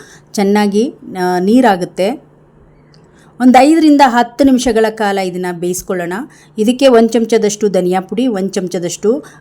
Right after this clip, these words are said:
ಖಾರದ ಪುಡಿ ಹಾಕಿ ಚೆನ್ನಾಗಿ ಮಿಕ್ಸ್ ಮಾಡಿಕೊಂಡು ಇದರಲ್ಲಿರುವ ನೀರಿನಂಶ ಡ್ರೈ ಆಗೋವರೆಗೂ ಇದನ್ನು ಬೇಯಿಸ್ಕೊಂಡ್ಬಂದ್ರೆ ನಮ್ಮ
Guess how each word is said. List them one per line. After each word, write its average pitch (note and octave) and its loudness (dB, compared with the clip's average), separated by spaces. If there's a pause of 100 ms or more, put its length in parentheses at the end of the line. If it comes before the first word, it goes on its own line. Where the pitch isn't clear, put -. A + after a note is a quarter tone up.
(100)
ಖಾರದ A3+ 4
ಪುಡಿ F#3+ -2
ಹಾಕಿ E3+ -8
ಚೆನ್ನಾಗಿ G3 -6 (120)
ಮಿಕ್ಸ್ G#3 -8
ಮಾಡಿಕೊಂಡು E3+ -4 (360)
ಇದರಲ್ಲಿರುವ A#3+ 4
ನೀರಿನಂಶ B3 2 (140)
ಡ್ರೈ F3 -2
ಆಗೋವರೆಗೂ F#3 -2
ಇದನ್ನು F3 -4
ಬೇಯಿಸ್ಕೊಂಡ್ಬಂದ್ರೆ E3+ -2 (420)
ನಮ್ಮ F#3 -2